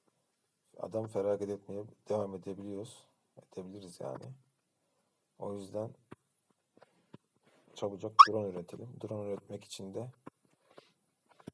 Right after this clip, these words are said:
evet, bilim merkezi açılmış. Bilim merkezinin özelliğini göstereceğim size. Bilim merkezi ara bulucu üretiyor. Ara bulucu,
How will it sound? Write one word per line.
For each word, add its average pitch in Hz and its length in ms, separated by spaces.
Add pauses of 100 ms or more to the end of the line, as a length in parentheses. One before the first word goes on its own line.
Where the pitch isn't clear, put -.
(100)
evet, 107 260
bilim 120 180
merkezi 120 400
açılmış. 123 580
Bilim 120 220
merkezinin 113 440
özelliğini 110 460
göstereceğim 107 540
size. 110 340 (1000)
Bilim 120 220
merkezi 120 420
ara 117 120
bulucu 110 600 (1700)
üretiyor. 98 520 (1400)
Ara 92 240
bulucu, 98 460